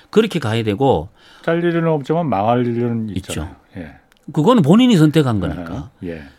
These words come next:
Speaker 1: 오십 대 시니어 창업자들은 저는 개인적으로 창업을 하지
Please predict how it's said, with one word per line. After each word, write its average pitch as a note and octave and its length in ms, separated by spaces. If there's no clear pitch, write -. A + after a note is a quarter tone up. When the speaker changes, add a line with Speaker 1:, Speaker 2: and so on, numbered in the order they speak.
Speaker 1:
오십 G#3 460
대 D#3 140
시니어 C#4 340
창업자들은 C3 800
저는 C3 280
개인적으로 A#2+ 440
창업을 G#3+ 520
하지 F#3 300